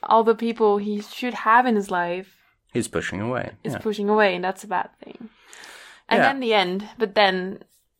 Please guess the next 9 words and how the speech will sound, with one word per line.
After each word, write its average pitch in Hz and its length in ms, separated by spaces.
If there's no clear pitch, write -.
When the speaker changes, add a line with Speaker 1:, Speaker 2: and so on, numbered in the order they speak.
Speaker 1:
well, 220 160
Speaker 2:
That 131 240
is, 110 300
that 85 180
is 98 100
fair. 92 300
But 117 280
I, 143 420
I'm, 123 720